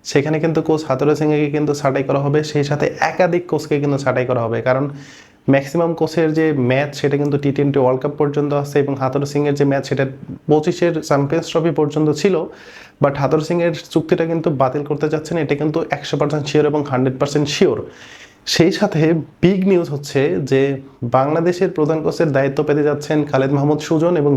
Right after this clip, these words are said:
ব্যাটিং কোচের দায়িত্ব পেতে যাচ্ছেন কোচ মোহাম্মদ সালাউদ্দিন। So আমি এই বিষয় নিয়ে কথা বলবো। So আমি আপনাদের সাথে আছি, আমি রিজান। ভিডিওটা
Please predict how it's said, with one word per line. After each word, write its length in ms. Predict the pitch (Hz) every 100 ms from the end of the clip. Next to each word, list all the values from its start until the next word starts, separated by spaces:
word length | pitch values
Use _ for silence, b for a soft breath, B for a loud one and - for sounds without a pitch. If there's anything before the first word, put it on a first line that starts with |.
| 120
ব্যাটিং 220 | 131 160
কোচের 220 | 165 165 143
দায়িত্ব 180 | 143 143 143
পেতে 140 | 139
যাচ্ছেন 260 | 139 139 160 156
কোচ 120 | 147 143
মোহাম্মদ 220 | 139 135 139
সালাউদ্দিন। 420 | 156 160 127 113 104 B B B B B -
So 40 | 151
আমি 100 | 143 156
এই 60 | 165
বিষয় 160 | 175 175
নিয়ে 120 | 170
কথা 120 | 170 170
বলবো। 180 | 165 180 185
So 100 | 143 139 -
আমি 120 | 143 143 135
আপনাদের 260 | 147 151 151
সাথে 160 | 147 151
আছি, 100 | 143 151
আমি 100 | 147 135
রিজান। 240 | 139 156 156 127
ভিডিওটা 280 | 131 143